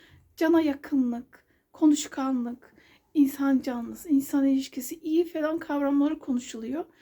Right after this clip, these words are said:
Ve bu benim başımı bile ağrıttığına göre ben bunun etkisinde kalmışım demek ki. Ben neysem oyum diye ortada durmak yerine bir baskıyla kendimi zorlamışım aslında. Üzerimde bir ağırlık var.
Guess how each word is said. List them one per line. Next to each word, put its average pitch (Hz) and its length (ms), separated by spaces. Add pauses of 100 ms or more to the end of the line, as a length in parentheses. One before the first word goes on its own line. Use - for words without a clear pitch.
(360)
Ve 349 300 (840)
bu 277 140
benim 339 320
başımı 339 440
bile 320 180
ağrıttığına 285 720
göre 269 180
ben 269 200
bunun 294 120
etkisinde 285 460
kalmışım 254 640
demek 208 360
ki. 294 200 (680)
Ben 330 240
neysem 302 420 (100)
oyum 311 340
diye 262 140
ortada 262 400
durmak 285 420
yerine 254 400 (460)
bir 349 180
baskıyla 320 640
kendimi 359 440
zorlamışım 285 720
aslında. 233 540 (540)
Üzerimde 311 500
bir 269 220
ağırlık 254 420
var. 359 180